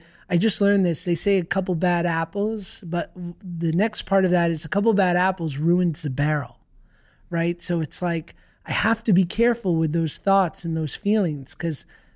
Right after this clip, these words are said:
they can ruin everything. So what I would say is when, when I take the action to get out of self,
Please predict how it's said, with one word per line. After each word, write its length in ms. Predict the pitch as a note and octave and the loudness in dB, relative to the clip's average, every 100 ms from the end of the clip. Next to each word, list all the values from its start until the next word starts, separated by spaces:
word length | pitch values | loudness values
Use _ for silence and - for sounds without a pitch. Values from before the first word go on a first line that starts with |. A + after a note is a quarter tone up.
| _ - | _ -4
they 120 | G3 | -2
can 160 | A3+ | 2
ruin 260 | B3 C4+ B3 | 4 6 6
everything. 560 | B3+ B3+ G#3 D3 C3 - _ _ _ _ _ | 2 0 -6 -6 -16 -18 _ _ _ _ _
So 400 | - - F#3+ F3+ | -6 2 4 4
what 240 | F3 F3+ F#3 | 4 2 4
I 80 | F3+ | 4
would 140 | F3 | 2
say 200 | G#3+ G3+ | 4 4
is 180 | E3+ C#3+ | 2 0
when, 280 | F3 F3 - | -2 -2 -4
when 220 | E3 E3+ | 0 2
I 100 | F3 | 2
take 320 | F3 A#3 A#3 | 4 2 2
the 220 | G#3 G3 | 2 4
action 500 | F3+ F3 - - F3+ | 4 2 0 0 2
to 120 | D#3 D3+ | 0 0
get 180 | E3+ | 2
out 160 | F3 E3+ | 2 0
of 100 | D#3 | -2
self, 560 | - E3+ D3+ C#3+ _ | -4 -4 -4 -8 _